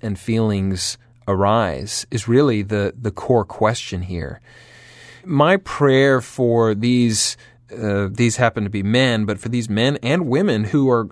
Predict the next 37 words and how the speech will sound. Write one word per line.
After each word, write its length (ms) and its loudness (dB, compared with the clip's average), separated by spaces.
having 420 -2
these 220 0
feelings 400 0
that 140 4
are 160 4
in 240 -2
positions 480 -2
of 100 -2
authority 540 2
and 160 0
they're 120 2
posting 800 0
and 180 0
they're 140 4
writing 640 2
and 140 -2
they're 120 2
exposing 580 2
people 300 -2
who 140 -2
follow 480 2
them 680 0
to 240 4
more 320 4
of 120 0
those 220 -4
doubts. 340 -6
And, 220 -4
and 160 -4
my, 300 -2
my 180 0
hope 340 -2
is 200 -2
that 320 2
these 200 4
people 360 0
would 240 -2